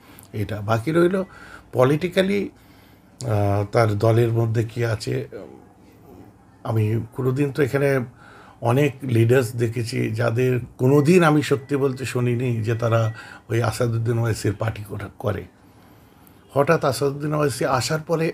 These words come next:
অনেক লিডার বার হয়ে গেল, তারা সবাই বলছে, "আমরা ওই পার্টি করতাম", এখন তার উপর রেগে গেছে দেখলাম। রাগটা বাংলায় আসা নিয়ে রাগ, নাকি বাংলায় কারো কাছে এসেছে, কারো কাছে যায়নি, তার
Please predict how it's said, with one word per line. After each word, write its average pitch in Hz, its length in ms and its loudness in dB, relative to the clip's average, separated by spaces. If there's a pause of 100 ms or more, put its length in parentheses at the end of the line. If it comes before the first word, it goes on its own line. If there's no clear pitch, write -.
(100)
অনেক 160 300 4
লিডার 151 280 6
বার 131 240 6
হয়ে 120 160 4
গেল, 120 180 0
তারা 123 320 2
সবাই 123 300 2
বলছে, 120 300 -2
"আমরা 110 240 0
ওই 104 240 -2
পার্টি 98 220 -10
করতাম", 107 480 -10
এখন 95 280 -12
তার 95 200 -6
উপর 90 200 -6
রেগে 82 240 -6
গেছে 82 260 -12
দেখলাম। 82 340 -14 (960)
রাগটা 110 760 0
বাংলায় 110 580 -2
আসা 104 340 -2
নিয়ে 165 320 -2
রাগ, 180 300 -2 (720)
নাকি 110 220 -2
বাংলায় 104 500 2
কারো 117 320 2
কাছে 147 320 -4
এসেছে, 147 380 -6
কারো 123 300 2
কাছে 120 280 -4
যায়নি, 101 320 -2
তার 95 180 -6